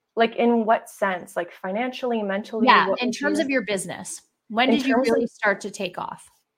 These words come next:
Speaker 1: So I really started to take off in October. Um, so I started in June,
Speaker 2: Mm-hmm.
Speaker 1: and it was more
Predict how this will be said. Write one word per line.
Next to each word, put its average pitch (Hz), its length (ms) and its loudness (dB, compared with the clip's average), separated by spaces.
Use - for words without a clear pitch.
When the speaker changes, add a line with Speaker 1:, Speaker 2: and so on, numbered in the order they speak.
Speaker 1:
So 208 260 4
I 202 200 6
really 214 320 0
started 220 320 -2
to 214 80 -12
take 190 260 -4
off 180 220 -2
in 190 60 -4
October. 175 640 -6
Um, 190 540 6
so - 120 4
I 196 120 6
started 208 480 2
in 214 340 0
June, 196 500 -6
Speaker 2:
Mm-hmm. 202 140 4
Speaker 1:
and 185 420 2
it 214 100 2
was 202 220 2
more 190 600 2